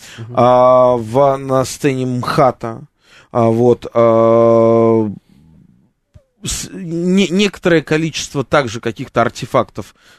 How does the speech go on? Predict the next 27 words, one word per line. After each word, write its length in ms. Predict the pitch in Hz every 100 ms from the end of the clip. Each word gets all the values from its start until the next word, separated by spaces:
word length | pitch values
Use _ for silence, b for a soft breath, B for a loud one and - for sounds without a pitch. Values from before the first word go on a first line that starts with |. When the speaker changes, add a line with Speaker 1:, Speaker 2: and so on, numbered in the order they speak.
| _
Speaker 2:
связанных 600 | - 135 131 113 117 98
с 160 | - -
периодом, 640 | - 123 123 113 107 104 104
э, 300 | - 98 101
белой 460 | 98 117 123 101 95
эмиграции, 840 | - 117 117 107 95 - - 175 170
потому 240 | - 139
что 80 | 123
Герцкнове, 680 | 143 135 - - 151 143 131 B B
как 200 | - 127
известно, 420 | 139 117 135 - 123
был 220 | 127 123
портом 760 | - 143 151 151 - 98 87 - B B B
для 400 | 101 110 113 110
Speaker 1:
Ну 60 | 107 98
да, 60 |
Speaker 2:
русской 640 | 127 151 131 - 123 117 -
эмиграции 1080 | 120 120 123 123 135 123 - - 107 98 95
на 180 | 107 113
Балканы. 720 | 107 104 101 107 104 165 208 b b b b
А, 340 | 107 104 107
наши 340 | 107 113 101 117
офицеры 580 | 95 110 - 127 117 107
плыли, 600 | - 117 107 101 101 98 _ _ _
а, 440 | 98 101 101 98 98
д-, 160 | 101
вначале 600 | 92 110 104 - 98 95